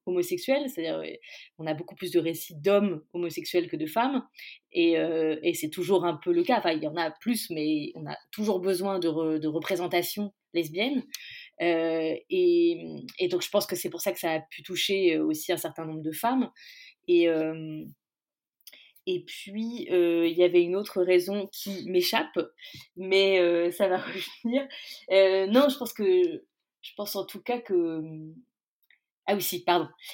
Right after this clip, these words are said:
Et c'est aussi que dans les histoires, euh, où il y a des femmes qui s'aiment, la plupart de ces histoires finissent mal.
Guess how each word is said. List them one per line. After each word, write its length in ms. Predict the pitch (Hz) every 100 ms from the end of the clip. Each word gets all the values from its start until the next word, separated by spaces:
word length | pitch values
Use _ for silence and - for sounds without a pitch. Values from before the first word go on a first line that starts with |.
| -
Et 80 | 185
c'est 180 | 220 196
aussi 300 | 226 254 247
que 100 | 190
dans 220 | 180 180
les 280 | 170 160 196
histoires, 580 | - 226 214 196 - _ -
euh, 480 | 156 147 147 143 139 -
où 80 | 185
il 60 | 175
y 60 |
a 80 | 165
des 200 | 151 156
femmes 420 | 151 214 196 175
qui 140 | 151 -
s'aiment, 440 | - 208 262 226 - _ - - -
la 140 | 165 160
plupart 320 | 214 214 202
de 80 | 196
ces 140 | 196
histoires 320 | 185 175 220
finissent 300 | - 202 -
mal. 300 | 185 160 151